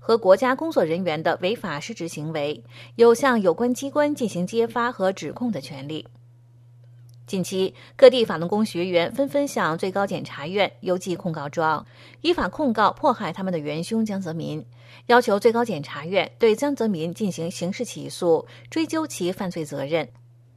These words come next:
可是，在一些地区却发生不法官员和警察指使或强迫邮局拦截、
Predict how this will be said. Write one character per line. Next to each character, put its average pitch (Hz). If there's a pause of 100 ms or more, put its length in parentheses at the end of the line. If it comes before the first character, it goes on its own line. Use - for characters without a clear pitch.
(380)
可 -
是， 262
在 254
一 220
些 247
地 247
区 269
却 196
发 196
生 208
不 226
法 160
官 233
员 175
和 180
警 147
察 151 (300)
指 277
使 170
或 190
强 190
迫 262
邮 160
局 165
拦 175
截、 151